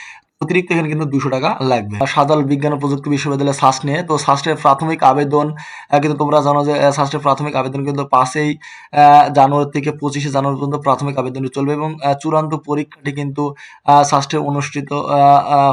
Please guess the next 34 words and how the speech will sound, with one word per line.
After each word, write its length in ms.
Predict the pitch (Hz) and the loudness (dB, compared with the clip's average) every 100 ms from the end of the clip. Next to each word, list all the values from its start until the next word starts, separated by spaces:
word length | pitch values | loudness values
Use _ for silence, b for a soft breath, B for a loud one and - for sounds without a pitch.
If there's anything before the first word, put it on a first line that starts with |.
| 131 | 2
হওয়ার 200 | 139 139 | 2 2
কথা, 300 | 139 131 135 | -4 0 -2
আহ, 460 | 135 135 139 135 | -2 0 0 0
রয়েছিল 420 | 135 135 131 135 135 B B B 135 | -2 -4 -2 -4 -4 B B B -2
বাইশে 280 | 127 135 135 | 2 2 0
ফেব্রুয়ারি। 400 | 135 123 120 107 104 B B B | -2 -4 -4 -8 -12 B B B
আহ, 100 | 151 | 0
তো 120 | 151 | 2
বাইশে 300 | 170 156 156 | 2 2 2
ফেব্রুয়ারি 320 | 170 165 175 175 | -2 0 0 0
অনুষ্ঠিত 320 | 160 156 156 | -2 -4 -2
হওয়ার 160 | 160 | -2
কথা 200 | 151 151 | 0 -2
থাকলেও 380 | 151 151 160 160 | 0 -2 -2 -2
সাসটে 300 | 143 151 147 | -4 -6 -4
কিন্তু 160 | 156 151 | -6 0
বাইশে 220 | 143 139 | 0 0
ফেব্রুয়ারি, 360 | 151 139 143 147 | -2 -2 -2 -4
এ, 200 | 139 147 143 143 147 | -2 0 0 -2 0
এ, 80 | |
অনেকগুলো 460 | 143 151 151 147 151 | 0 0 0 0 0
বিশ্ববিদ্যালয়ের 480 | 143 139 143 143 139 | -2 -4 -4 -4 -4
পরীক্ষা 360 | 143 139 147 | -4 -2 -2
রয়েছে। 300 | 131 135 127 156 B B B B | 0 0 0 -4 B B B B
আহ, 60 | 139 | -2
তো 160 | 156 | 0
এমআইএসটির 560 | 147 156 160 156 156 151 | 0 2 2 2 -2 -2
পরীক্ষা 300 | 151 147 151 | -2 -2 -4
কিন্তু 180 | 151 147 | -4 0
বাইশে 300 | 139 139 147 | 0 0 -2
ফেব্রুয়ারি 340 | 147 139 139 | -4 -2 -2
রয়েছে 280 | 143 143 - | 0 -2 -4
এবং, 320 | 147 139 147 143 | -4 0 0 2
আহ, 240 | 143 143 | 4 4